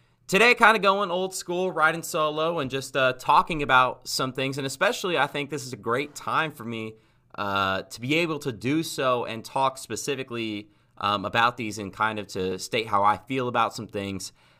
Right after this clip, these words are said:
um, with what's been going on in the sports world, 'cause there's a lot of things that I have to say,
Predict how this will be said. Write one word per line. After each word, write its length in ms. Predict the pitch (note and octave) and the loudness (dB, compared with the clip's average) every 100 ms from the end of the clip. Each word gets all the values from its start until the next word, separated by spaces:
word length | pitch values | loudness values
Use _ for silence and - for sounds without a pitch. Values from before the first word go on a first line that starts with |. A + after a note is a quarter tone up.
| _ - | _ 2
um, 460 | G2 F#2 F#2 F2+ | 4 6 4 0
with 280 | G#2+ G#2 - | -2 -2 0
what's 200 | G#2+ A#2 | 2 2
been 180 | A#2+ A2 | 2 0
going 260 | A2 G#2+ G#2 | 0 2 2
on 120 | G#2 | 2
in 40 | |
the 80 | G2 | -2
sports 280 | - A2 - | -6 -6 -4
world, 200 | G#2 G2 | -6 -6
'cause 100 | A2 | -2
there's 200 | C3+ A#2+ | -2 0
a 40 | |
lot 300 | G#2 A#2 A#2+ | 2 4 4
of 80 | - | 4
things 260 | B2 A2+ G#2+ | 2 2 2
that 140 | G#2 | 4
I 140 | G#2 | 4
have 200 | G2+ G2+ - | 4 2 0
to 80 | |
say, 460 | F2+ B2 A2+ G2+ | -4 0 0 0